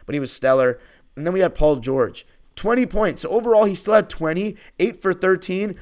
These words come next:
I'll take that. You have Kawhi with our, with the most shot attempts. Zoo shot more than P G.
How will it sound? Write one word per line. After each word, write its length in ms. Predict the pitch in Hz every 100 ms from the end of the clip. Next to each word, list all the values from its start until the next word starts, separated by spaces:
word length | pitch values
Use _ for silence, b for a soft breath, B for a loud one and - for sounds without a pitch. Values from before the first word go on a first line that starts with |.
| B B
I'll 160 | 180
take 320 | 180 185 180 156
that. 260 | 120 95 - b
You 140 | b 151
have 120 | 131
Kawhi 400 | - 139 143 190
with 120 | 208
our, 160 | 190 180
with 220 | 170 156
the 40 |
most 240 | 160 160 160
shot 220 | 151 151
attempts. 420 | 147 151 147 - b b
Zoo 300 | 156 151 311
shot 260 | 349 233 185
more 160 | 202 220
than 120 | 185
P 200 | 220 214
G. 360 | 196 277 -